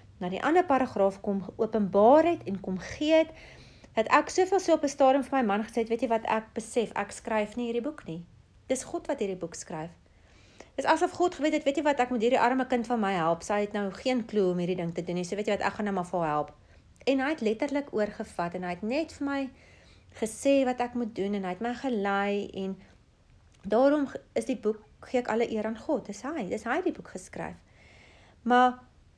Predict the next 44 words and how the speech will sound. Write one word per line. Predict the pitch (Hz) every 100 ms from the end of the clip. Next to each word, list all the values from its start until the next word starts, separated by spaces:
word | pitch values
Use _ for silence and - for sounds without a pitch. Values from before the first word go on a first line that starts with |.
| _ 269
die | -
voorbeeld | 330 440 480 392
wat | 311
ek | 277 269
vir |
julle | 247
wil | 233 226
gee, | - 262
sou | 254 - 392 -
ek | 311 240
nooit | 220 294 -
voor | 330 302
daai | 247
rekenaar | 208 220 247 226
gaan | 226 220
sit | - 320 320
het | 285 -
nie, | 170
sou | 175 320 330 -
ek | 302 -
nie | 349
daai | 302 247 262
eerste | 285 285 - 294 285 - -
sleutel | - - 294 294 -
ingedruk | 277 285 320 185 185 190
het | 175
nie, | 143 190 214 - _ _ _ - _ _ _ _ _
het | 262 285
daar | 285
dalk | 269 254 226
nooit | 247
'n | 254
boek | 185 180 -
gekom | - 196 180 165
nie. | - 175 - - _ _ _ _ _ - -
God | 359
het | 403 262
nodig | 214 220 262 262
gehad | 220 202 202
dat | 196
ek | - 208
net | 240 247
daai | 233 - 208
eerste | 202 -